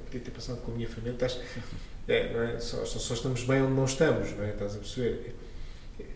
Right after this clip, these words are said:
Em ambas as situações, eu acho que é importante também é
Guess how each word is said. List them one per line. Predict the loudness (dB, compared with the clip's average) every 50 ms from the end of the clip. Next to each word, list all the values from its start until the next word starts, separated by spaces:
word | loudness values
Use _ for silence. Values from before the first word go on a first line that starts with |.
| -8 -4 2
Em | 4 8 10 10 10
ambas | 10 8 6 4
as | 4 2
situações, | 2 0 2 2 4 4 4 4 4 4 4 4 4
eu | 2 2
acho | 2 0 0
que | 0 0
é |
importante | 0 0 -2 -2 -2 0 -2 -2 0
também | -2 -2 0 0 2 2 2
é | 0 0 -2 -6